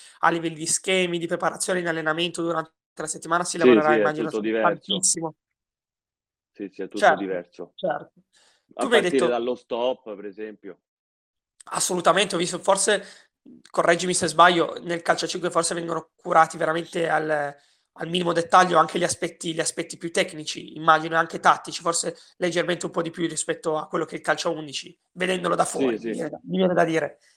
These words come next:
Speaker 2: Sì, sì. Diciamo che nel
Speaker 1: Fabio
Speaker 2: calcio a undici ognuno ha, ha, ognuno ha la, ha la sua posizione, no?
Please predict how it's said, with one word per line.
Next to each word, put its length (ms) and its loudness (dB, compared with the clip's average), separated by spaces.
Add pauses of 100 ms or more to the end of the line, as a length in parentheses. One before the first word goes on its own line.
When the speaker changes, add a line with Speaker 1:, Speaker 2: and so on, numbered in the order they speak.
(500)
Speaker 2:
Sì, 180 -8
sì. 320 -10 (1000)
Diciamo 320 -2
che 100 0
nel 160 2
Speaker 1:
Fabio 20 2
Speaker 2:
calcio 300 -2
a 40 0
undici 300 -2
ognuno 400 -2
ha, 600 -4
ha, 140 -16 (560)
ognuno 360 -6
ha 40 -4
la, 380 -4
ha 40 -4
la 140 -4
sua 200 -4
posizione, 800 -4
no? 300 -8